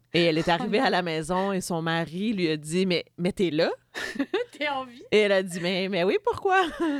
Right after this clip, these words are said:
Speaker 1: <laughs> Eh ben, parce qu'on pensait que t'étais mort.
Speaker 2: Wow, hein.
Speaker 1: Wow.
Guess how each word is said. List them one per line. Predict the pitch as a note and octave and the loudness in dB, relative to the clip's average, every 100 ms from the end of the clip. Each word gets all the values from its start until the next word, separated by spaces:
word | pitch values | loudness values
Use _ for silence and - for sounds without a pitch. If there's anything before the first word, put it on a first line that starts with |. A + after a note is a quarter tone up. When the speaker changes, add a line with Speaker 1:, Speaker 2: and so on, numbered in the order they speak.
| A#3+ D4 | -4 -6
Speaker 1:
<laughs> | D#4+ G#4 G4 | -6 -8 -6
Eh | - | -2
ben, | F3+ E3+ | 0 0
parce | E3+ - | -2 -6
qu'on | E3+ | -6
pensait | D#3 - | -6 -6
que | F3 | -8
t'étais | D#3+ D3 | -6 -6
mort. | C#3 C3+ D#3 - _ _ - | -6 -10 -16 -20 _ _ -10
Speaker 2:
Wow, | G3 F#3+ | -6 -6
hein. | F3+ F#3 F#3+ | -6 -8 -2
Speaker 1:
Wow. | D#3 D3 C#3 C#3+ C3+ | 0 0 0 -2 -4